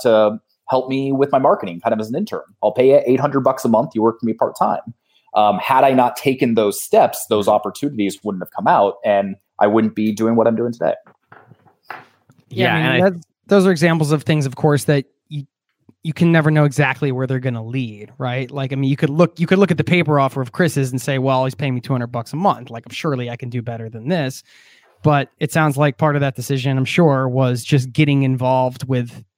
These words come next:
Speaker 2: that world, right?
Speaker 1: Exactly. It was like, you know,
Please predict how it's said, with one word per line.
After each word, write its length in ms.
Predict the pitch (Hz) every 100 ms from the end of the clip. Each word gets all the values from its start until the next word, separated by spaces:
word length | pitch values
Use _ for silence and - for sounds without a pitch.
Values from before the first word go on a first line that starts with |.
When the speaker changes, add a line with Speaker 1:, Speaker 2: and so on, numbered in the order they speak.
| _ -
Speaker 2:
that 360 | 139 135 113
world, 440 | 123 180 117 98 - _
right? 320 | 127 139 185 _ 120
Speaker 1:
Exactly. 680 | 110 110 107 110 107 101 80
It 100 | -
was 160 | 117
like, 300 | 120 113 - - - -
you 100 | 127
know, 260 | 123 117